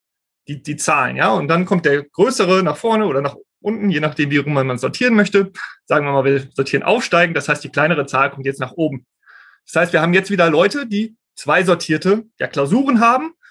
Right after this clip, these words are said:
und die gehen jetzt wiederum zu dem Hiwi, der ihnen die Aufgabe gegeben hat. Und jetzt wird's ein bisschen interessanter. Jetzt haben wir zwei Listen mit jeweils zwei Elementen.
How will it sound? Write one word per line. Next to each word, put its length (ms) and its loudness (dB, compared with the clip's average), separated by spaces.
und 160 0
die 80 2
gehen 160 2
jetzt 140 0
wiederum 320 0
zu 80 -6
dem 200 2
Hiwi, 220 -2
der 120 -2
ihnen 220 0
die 140 0
Aufgabe 340 -4
gegeben 320 -6
hat. 160 -4
Und 80 -6
jetzt 160 2
wird's 160 0
ein 60 4
bisschen 240 2
interessanter. 540 0
Jetzt 140 0
haben 100 4
wir 100 0
zwei 240 2
Listen 460 -2
mit 160 -6
jeweils 360 0
zwei 220 0
Elementen. 480 -2